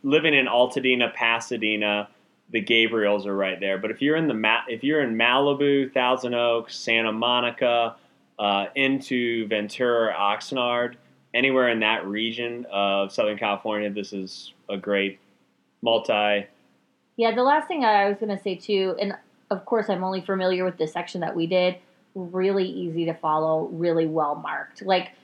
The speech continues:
Speaker 2: when you come up, 'cause it talks about how you cross roads or service roads a lot, it's really well marked in regards to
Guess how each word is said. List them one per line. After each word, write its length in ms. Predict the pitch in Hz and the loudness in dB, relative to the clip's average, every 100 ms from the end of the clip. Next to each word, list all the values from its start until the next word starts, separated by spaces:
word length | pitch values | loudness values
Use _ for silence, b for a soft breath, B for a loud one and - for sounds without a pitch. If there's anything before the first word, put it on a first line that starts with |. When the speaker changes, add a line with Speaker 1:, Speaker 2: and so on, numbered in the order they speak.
| b | b
Speaker 2:
when 160 | 220 220 | 0 2
you 100 | 214 | 0
come 240 | 233 220 | 2 6
up, 220 | 220 220 | 6 4
'cause 140 | 269 214 | 0 0
it 120 | - | 2
talks 300 | 240 233 - | 2 2 2
about 180 | 208 180 | 0 2
how 80 | |
you 160 | 185 170 | 0 -4
cross 400 | - 185 180 - | 0 0 0 -4
roads 420 | 180 180 185 170 | 0 2 2 0
or 80 | 165 | -6
service 440 | - 185 180 185 | -4 -4 -4 -2
roads 260 | 202 196 196 | 0 0 0
a 60 | 202 | 0
lot, 380 | 196 202 208 B B B | 4 4 2 B B B
it's 220 | 220 202 190 | -2 -2 -2
really 460 | 190 208 208 190 | -2 2 4 2
well 440 | 175 170 170 170 170 | 0 -2 2 2 2
marked 380 | 165 165 160 175 | 2 2 2 -4
in 120 | 165 | -4
regards 520 | 160 160 156 156 - | -2 -2 -2 -4 -6
to 240 | 180 165 | 0 0